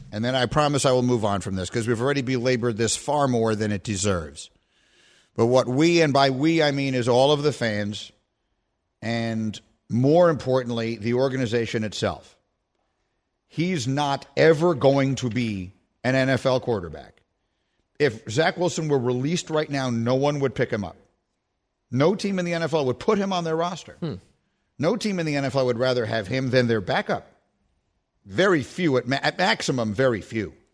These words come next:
Speaker 1: Certainly no team would bring him in as their starter. He will never start a game for any other franchise in the N F L.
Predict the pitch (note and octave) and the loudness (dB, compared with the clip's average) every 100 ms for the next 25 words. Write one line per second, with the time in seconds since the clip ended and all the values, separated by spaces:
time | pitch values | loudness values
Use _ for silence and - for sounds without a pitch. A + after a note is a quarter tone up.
0 | _ _ - - A3+ A3+ C#3 A#2 A#2+ D#3+ | _ _ -4 4 4 4 -2 -2 0 0
1 | E3 D3 A#2 G2 A#2+ A2+ G#2+ G2+ F#2 E2+ | 0 -2 -4 -2 -2 -2 -4 -6 -8 -10
2 | - A2 A#2+ F#2 C3 _ _ _ _ _ | -10 -6 -6 -6 -12 _ _ _ _ _
3 | _ _ _ D#3 D3+ C#3 C3+ E3+ C#3 - | _ _ _ 2 4 4 4 4 2 -2
4 | C#3 B2+ A#2 C3 B2+ C3 - C#3 C3 C3 | -2 -2 -2 -4 -4 -4 -2 -2 0 0
5 | A#2+ G#2 B2 C3 A#2+ G#2 G2 G#2+ G#2 G#2+ | 0 -2 -4 -4 -4 -6 -6 -6 -4 -4
6 | G2+ E2 G#2 A2 G#2 | -6 -6 -6 -6 -8